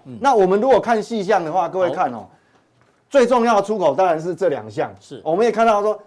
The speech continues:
Speaker 2: 新公布出的三月的这个订单年-，年增率哦，
Speaker 1: 嗯。
Speaker 2: 二十一趴。
Speaker 1: 二十一趴。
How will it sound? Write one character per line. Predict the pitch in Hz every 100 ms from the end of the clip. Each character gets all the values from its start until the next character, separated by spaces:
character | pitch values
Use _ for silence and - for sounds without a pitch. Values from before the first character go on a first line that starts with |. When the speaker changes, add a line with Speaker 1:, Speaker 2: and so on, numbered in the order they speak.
| _ _ _ _ _ _ _
Speaker 2:
新 | - - 254
公 | 254 247
布 | 254 226
出 | 233
的 |
三 | 202 247 226
月 | 233
的 | 185 180
这 | 220 185
个 | 165 160 156
订 | 214 185
单 | 185 185
年-， | 156 143
年 | 147 165
增 | 175 180
率 | 180 139
哦， | 185
Speaker 1:
嗯。 | 147 95 _ _ _ -
Speaker 2:
二 | 214
十 | 170
一 | 180
趴。 | 180 170
Speaker 1:
二 |
十 | 143
一 |
趴。 | 135 131